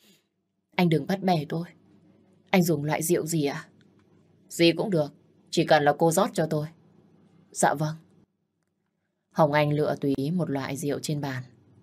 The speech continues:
bật nắp chai. Cô nghiêng người và đủ thứ chất lỏng thoang thoảng mùi nho vào đáy ly thủy tinh. Gương mặt thờ ơ khác hẳn với mọi ngày. "Cô nói đi, ai ức hiếp cô?" "Thực, thực sự là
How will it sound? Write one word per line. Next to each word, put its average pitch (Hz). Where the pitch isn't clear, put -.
bật 151
nắp 160
chai. 147
Cô 190
nghiêng 180
người 139
và 143
đủ 131
thứ 160
chất 269
lỏng 143
thoang 160
thoảng 143
mùi 135
nho 156
vào 139
đáy 127
ly 170
thủy 131
tinh. 156
Gương 180
mặt 143
thờ 143
ơ 190
khác 247
hẳn 131
với 190
mọi 160
ngày. 127
"Cô 165
nói 156
đi, 165
ai 170
ức 208
hiếp 254
cô?" 160
"Thực, 165
thực 160
sự -
là 147